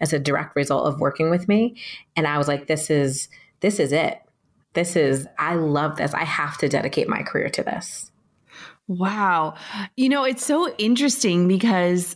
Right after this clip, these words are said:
Speaker 2: I think that if we're lucky and fortunate, we've had someone in our life that's kind of been like a career fairy godmother or someone that has kind of encouraged or guided us in a direction. But I think a lot of people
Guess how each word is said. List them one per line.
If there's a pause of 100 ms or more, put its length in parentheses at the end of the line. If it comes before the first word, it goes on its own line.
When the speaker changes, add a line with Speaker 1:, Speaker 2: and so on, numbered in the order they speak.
Speaker 2:
I
think
that
if
we're
lucky
and
fortunate,
we've
had
someone
in
our
life
that's
kind
of
been
like
a
career
fairy
godmother (280)
or
someone
that
has
kind
of
encouraged
or
guided
us
in
a
direction.
But
I
think
a
lot
of
people